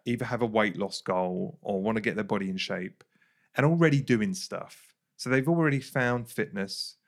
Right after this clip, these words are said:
It's maybe become a habit or a hobby. They enjoy it. Um,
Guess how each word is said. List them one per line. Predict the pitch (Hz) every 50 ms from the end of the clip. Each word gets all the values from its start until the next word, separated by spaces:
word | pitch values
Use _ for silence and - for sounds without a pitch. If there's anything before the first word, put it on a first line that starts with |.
| _ _ _ _ _ _ _ _ _
It's | - - - - - -
maybe | - 120 117 117 110 117 113 110 107 107 104 - - - _ _ _ _ _ _ _ _ _ _ _ _ _ _
become | 123 - - 127 113 113
a |
habit | - - 123 107 95 101 98 92 -
or | 104 101
a | 98
hobby. | - - 113 95 98 95 95 104 104 - _ _ _ _ _ _ _ _
They | - 113 120 117
enjoy | 117 117 110 113 113 107 101 98
it. | 95 95 95 - _ _ _ _ _ _ _ _ _ _ _ _ _ _ _ _ _
Um, | - 110 107 101 101 - -